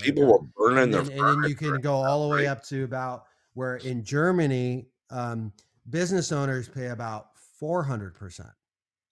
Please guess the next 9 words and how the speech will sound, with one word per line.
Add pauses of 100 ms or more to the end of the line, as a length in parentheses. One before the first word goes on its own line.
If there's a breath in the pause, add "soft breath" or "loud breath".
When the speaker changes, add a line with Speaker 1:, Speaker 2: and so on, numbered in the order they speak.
Speaker 1:
Yeah. (1200)
Yeah.
Speaker 2:
Um, (480)
there
are
businesses
that
literally
pay